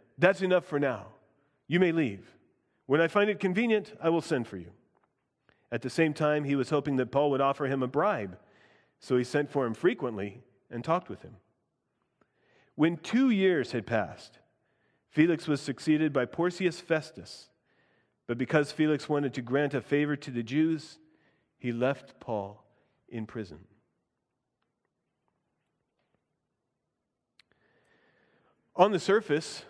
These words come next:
Luke is just continuing the story of Paul's trial here, which will, uh, by the end of Acts, lead him and the gospel to the center of the civilized world at that time, which was the great city of Rome.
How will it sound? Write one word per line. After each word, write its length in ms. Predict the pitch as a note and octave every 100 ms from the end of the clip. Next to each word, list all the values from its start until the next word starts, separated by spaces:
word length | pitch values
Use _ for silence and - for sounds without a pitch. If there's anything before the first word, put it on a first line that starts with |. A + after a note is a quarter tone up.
| - _ -
Luke 400 | C3 D3+ E3+ E3+
is 420 | E3 C#3+ C3+ B2+
just 280 | - D3 -
continuing 500 | C#3 - E3 D#3 C#3
the 80 | B2
story 260 | - C#3
of 140 | B2 -
Paul's 260 | C3 A#2+
trial 380 | - C#3+ C#3+ B2+
here, 300 | A2 A#2 C3+
which 420 | B2+ A#2 A2+ - - - - _ -
will, 640 | B2 A#2+ B2 B2 B2 A#2+
uh, 260 | A#2+ A2+ G#2
by 440 | A2 - C3 B2
the 120 | B2
end 120 | B2+ A#2
of 80 |
Acts, 420 | A#2+ C3+ B2 - C3
lead 240 | C#3 C#3+
him 300 | A2+ C#3+ C#3
and 100 | A#2+
the 40 | A2
gospel 400 | B2 C#3 - C3+
to 100 | C3
the 120 | A#2
center 340 | - E3+ F3
of 100 | C3+
the 80 | A#2
civilized 560 | - E3 D3 C#3 A#2+ B2+
world 300 | B2+ A#2+ G#2+
at 80 |
that 160 | G2 F2+
time, 180 | G2 F#2
which 140 | G#2+
was 160 | A2 -
the 80 | G#2+
great 280 | A2 A2
city 280 | - A#2+ A2
of 120 | G#2
Rome. 380 | G#2 A2 G#2+ G2